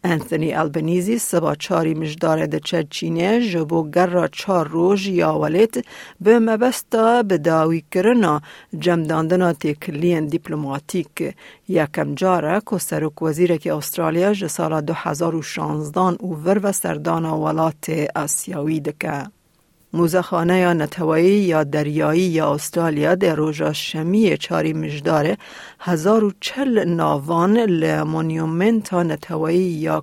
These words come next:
Koçberiyê zêde bike û wê li mûzexaneya Promontory Sydney aşkere bike. Di merasîmên pîrozbahiyê yên sibe de, de bi sedan malbat heval û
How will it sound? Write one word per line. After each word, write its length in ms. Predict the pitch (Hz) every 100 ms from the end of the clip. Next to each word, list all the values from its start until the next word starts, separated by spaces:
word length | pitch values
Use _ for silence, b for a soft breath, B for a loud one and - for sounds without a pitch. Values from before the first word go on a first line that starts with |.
| -
Koçberiyê 800 | - 160 - 151 160 170 190 170
zêde 440 | 147 147 147 180
bike 240 | 185 233 233 B B B -
û 40 | 180
wê 320 | 165 175 165 156
li 40 |
mûzexaneya 1120 | 156 160 151 165 - 165 160 180 196 180 160
Promontory 960 | - - 180 196 233 214 175 165 185
Sydney 580 | 160 - 214 190 180 175
aşkere 580 | 139 147 - 160 156 151
bike. 360 | 156 160 151 147 _ B B B B 180 160
Di 40 |
merasîmên 840 | 165 156 151 156 151 - 170 160
pîrozbahiyê 800 | 147 147 151 143 151 147 175 160
yên 240 | 147 156 151
sibe 480 | - - 220 160
de, 120 | 196 220 B B B
de 320 | 170 156 190 185
bi 60 |
sedan 500 | 190 - 202 277 302
malbat 760 | 190 160 143 139 156 175 - 185
heval 320 | 160 151
û 80 | 160